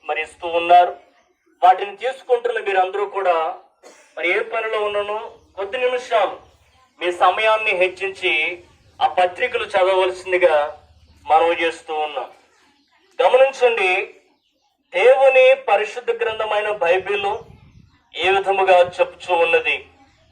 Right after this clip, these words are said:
"పాపులను రక్షించుటకు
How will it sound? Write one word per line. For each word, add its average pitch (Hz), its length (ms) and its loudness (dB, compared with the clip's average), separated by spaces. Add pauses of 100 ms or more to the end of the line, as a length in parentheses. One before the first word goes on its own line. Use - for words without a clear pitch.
(460)
"పాపులను 262 640 4
రక్షించుటకు 370 1080 -2